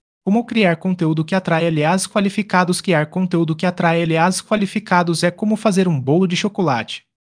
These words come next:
Você precisa dos ingredientes certos. Aqui vão algumas dicas. Um, conheça seu público, saiba o que eles querem saber. Dois, use palavra-chave, como inbound marketing para incorporadoras, que é a estrela do show.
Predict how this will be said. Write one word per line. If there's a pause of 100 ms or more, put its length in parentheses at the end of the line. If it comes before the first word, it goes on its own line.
(140)
Você
precisa
dos
ingredientes
certos. (320)
Aqui
vão
algumas
dicas.
Um, (360)
conheça
seu
público,
saiba
o
que
eles
querem
saber. (280)
Dois, (300)
use
palavra-chave, (160)
como
inbound
marketing
para
incorporadoras, (160)
que
é
a
estrela
do
show.